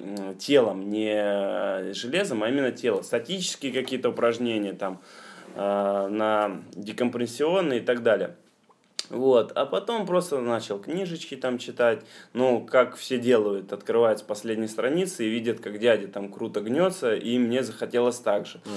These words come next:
Speaker 2: как ты, как это ты сегодня сказал на занятии, посмотреть в лицо правде.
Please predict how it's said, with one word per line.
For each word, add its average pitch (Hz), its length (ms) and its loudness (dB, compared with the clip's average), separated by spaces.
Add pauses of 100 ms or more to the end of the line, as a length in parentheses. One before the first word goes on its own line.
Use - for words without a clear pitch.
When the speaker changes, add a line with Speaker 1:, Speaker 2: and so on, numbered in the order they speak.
Speaker 2:
как 92 160 -10
ты, 107 120 -6
как 110 240 -2
это - 200 -4
ты 110 60 -4
сегодня 107 460 0
сказал 92 440 0
на 85 180 -4
занятии, 85 440 -6
посмотреть 85 640 -8
в - 40 -20
лицо - 240 -12
правде. 92 360 -4